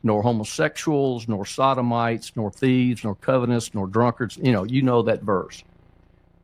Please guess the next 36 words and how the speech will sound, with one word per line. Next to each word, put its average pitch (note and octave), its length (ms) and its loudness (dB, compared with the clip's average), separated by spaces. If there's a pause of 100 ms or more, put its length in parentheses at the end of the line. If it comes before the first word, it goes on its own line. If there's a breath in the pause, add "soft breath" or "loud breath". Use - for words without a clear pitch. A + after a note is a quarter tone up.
(280)
Well, E3+ 260 2
in D#3 120 2
order F#3+ 220 2
to A#2+ 120 -4
test - 440 -4
that, B2 280 2
I B2+ 100 0
got C3 280 -2
home D3+ 320 2
and A#2 100 0
I G#2+ 100 0
was G#2+ 140 -6
telling B2 280 2
my G2+ 100 2
wife C3 380 0
about G2+ 300 0
that. A#2 380 -4 (400 loud breath)
And A2+ 140 4
she - 160 0
said, - 200 2
"Well, C3 140 4
you D#3+ 100 2
know, D#3+ 240 2
I've B2+ 220 -2
got C#3+ 220 2
an A#2+ 100 0
old C#3+ 300 2
family C#3 460 0
Bible A2 560 0
here." - 240 -10 (880)
And A#2+ 160 0
so C3 240 2
I A#2 160 2
opened D#3 340 0
this A2 160 -8
Bible B2+ 560 -2